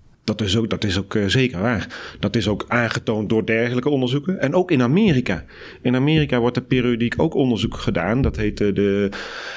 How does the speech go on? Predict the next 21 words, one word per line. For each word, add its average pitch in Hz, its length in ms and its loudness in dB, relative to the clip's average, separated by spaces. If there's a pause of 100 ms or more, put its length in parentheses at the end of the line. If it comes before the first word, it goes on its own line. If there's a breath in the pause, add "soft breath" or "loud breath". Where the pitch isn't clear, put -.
(120 loud breath)
en, 101 240 0
en 110 120 -2
daar 110 140 0
verdelen 131 400 2
ze 135 120 0
eigenlijk 123 380 -2
de 113 80 0
bevolking 151 540 0
op 151 280 0
in 131 240 0
zes 170 300 0
verschillende 135 540 0
groepen, 214 560 0 (520 loud breath)
afhankelijk 143 500 0
van 135 160 2
hoe 135 180 2
ze 127 120 0
naar 127 580 -2 (200 loud breath)
het - 120 -4
klimaatvraagstuk 123 800 0
kijken. 82 360 -4